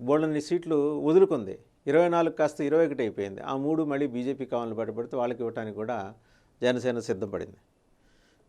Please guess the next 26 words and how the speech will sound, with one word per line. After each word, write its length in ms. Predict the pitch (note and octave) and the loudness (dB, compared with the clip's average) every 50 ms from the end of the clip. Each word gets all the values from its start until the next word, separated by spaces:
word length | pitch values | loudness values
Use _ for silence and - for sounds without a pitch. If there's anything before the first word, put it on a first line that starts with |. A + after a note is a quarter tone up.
| _ - | _ -6
మరి 460 | D3+ E3 F3+ F#3 F#3+ F3+ E3+ F3 F3+ | 0 2 4 6 6 6 6 4 2
నూట 240 | E3 C#3+ D#3 E3 D3 | 2 2 0 0 2
నలభై 280 | E3+ F#3+ G3+ G3+ F#3+ F#3+ | 2 2 4 4 4 4
నాలుగు 260 | F#3+ G3 F#3+ F#3 E3 | 4 4 4 2 0
సీట్లు 800 | - - F#3+ F#3+ F#3 F3+ F#3 F3+ F3 E3 D#3+ D#3 D#3 D#3+ E3+ C3 - - | 0 0 -2 0 0 0 0 2 2 2 0 0 -2 -4 -6 -8 -8 -6
తీసుకున్న 340 | D#3 D3 - - D3+ B2+ A#2+ | -8 -8 -6 -6 -6 -6 -4
తెలుగుదేశం 760 | - A2+ A2+ C3 C#3+ D3 D3 C#3 - - A2 F#2 G2+ C3 E3 - _ _ _ _ - | -2 0 0 0 2 2 2 0 0 -2 -8 -8 -8 -10 -14 -16 _ _ _ _ -2
కూడా 140 | F#3 F3+ F#3+ | 0 0 0
కొన్ని 240 | F#3 F#3 D#3+ D#3 | 0 0 -2 0
త్యాగాలు 320 | - D#3+ D3 D#3 E3 E3 D3+ | 2 2 2 2 2 0 0
చేయాల్సిన 420 | - - C#3+ C#3+ C#3+ C3+ C#3+ B2+ | 0 0 0 0 0 -2 -6 -8
పరిస్థితి. 480 | A2 A2+ A2+ A#2 - - - - - - _ _ _ _ _ _ - | -6 -4 -4 -4 -6 -10 -16 -20 -20 -20 _ _ _ _ _ _ -6
అది 100 | A2+ A#2 | -4 -4
ఇన్ఫ్యాక్ట్ 380 | A#2 B2 - D3+ C3+ A#2+ - A2+ | -4 -2 -2 -2 -2 -2 -4 -4
త్యాగాలు 520 | - A#2+ A#2 B2+ C#3+ D#3 D3+ D3+ C#3+ C3 - - _ _ _ _ | 0 0 2 4 4 2 2 2 0 -2 -6 -12 _ _ _ _
అని 120 | - C#3 C3 - | -6 -6 -4 -2
చెప్పుకుంది 340 | D#3 D3+ - F3 F#3 G3 F#3 | -4 -4 -2 -2 -2 0 0
కూడా 160 | C3+ A#2 G2 | 0 0 -2
తెలుగుదేశం. 480 | F#2+ G2+ F#2+ G2 G2 F2+ E2+ - - - _ _ _ _ _ _ _ _ _ _ _ _ _ _ _ _ _ _ _ - | -2 -4 -6 -6 -6 -6 -8 -12 -16 -20 _ _ _ _ _ _ _ _ _ _ _ _ _ _ _ _ _ _ _ 0
అయినా 280 | C#3+ F3 G#3+ A#3+ C4+ B3+ | 2 4 4 4 4 4
కూడా 280 | G#3 A3+ G3+ G3+ A3+ | 4 4 4 2 2
సీనియర్ 440 | G#3+ - - G3 G3+ G#3+ G#3+ G3+ F#3 | -2 -2 -2 0 2 4 4 4 4
నాయకులైన 440 | F#3 F3+ E3+ E3 D3 D3+ D3+ D3+ D3+ | 2 2 2 0 0 -2 -2 -2 -2
బండారు 320 | C3+ B2+ C3 C3+ D3 C#3 | -2 -2 0 0 0 -2
సత్యనారాయణమూర్తి 920 | - C3+ B2 - - C3 B2 A#2+ A#2 A2+ A2+ A#2 - A#2 G2+ F#2 F#2+ G2+ - _ _ _ _ _ _ - A#2+ | -2 -6 -10 -8 -6 -6 -4 -4 -4 -6 -6 -4 -4 -4 -2 -4 -4 -8 -14 _ _ _ _ _ _ -10 -6
మరి, 420 | A2 A2 A2 G#2+ G2 F#2 F2+ | -2 -2 0 0 -2 -2 -6